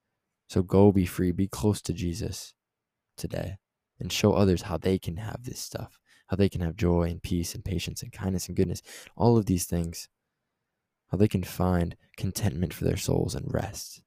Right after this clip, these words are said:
in Jesus. So go be free today. Show others the freedom that's found in Jesus and in Jesus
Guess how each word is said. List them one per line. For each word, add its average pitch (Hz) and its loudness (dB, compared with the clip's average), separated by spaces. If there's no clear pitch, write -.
in 87 -2
Jesus. - -6
So - -6
go 101 10
be 90 2
free - 2
today. 87 2
Show 90 4
others 85 2
the - -14
freedom 87 -6
that's 90 -8
found - -4
in - -6
Jesus - -8
and - -10
in 110 -6
Jesus 90 2